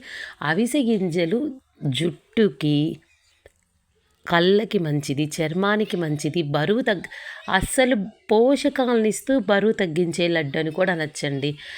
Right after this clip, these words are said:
అలాంటి లడ్డుని ఇవాళ చేసేసుకుందాం. ఇంకెందుకు ఆలస్యం, వీడియోలోకి వెళ్దాము. ఎప్పుడైతే ఒక బాండీ, ఒక ప్యాన్, ఒకటి ఏదైతే మనం ఒక ఫ్రై చేసుకోవడానికి, డ్రై రోస్ట్ చేసుకోవడానికి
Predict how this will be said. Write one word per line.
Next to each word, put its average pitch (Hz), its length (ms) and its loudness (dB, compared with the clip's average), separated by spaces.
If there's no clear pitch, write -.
అలాంటి 190 720 2
లడ్డుని 175 540 2
ఇవాళ 185 340 2
చేసేసుకుందాం. 143 840 -2
ఇంకెందుకు 190 500 0
ఆలస్యం, 190 460 -4
వీడియోలోకి 156 520 -2
వెళ్దాము. 147 460 -2
ఎప్పుడైతే 208 580 0
ఒక 175 160 -2
బాండీ, 160 540 0
ఒక 175 180 0
ప్యాన్, 170 560 2
ఒకటి 170 400 0
ఏదైతే 214 440 4
మనం 202 260 2
ఒక 196 220 -4
ఫ్రై 180 380 4
చేసుకోవడానికి, 180 500 0
డ్రై 185 220 4
రోస్ట్ 208 280 0
చేసుకోవడానికి 175 640 -2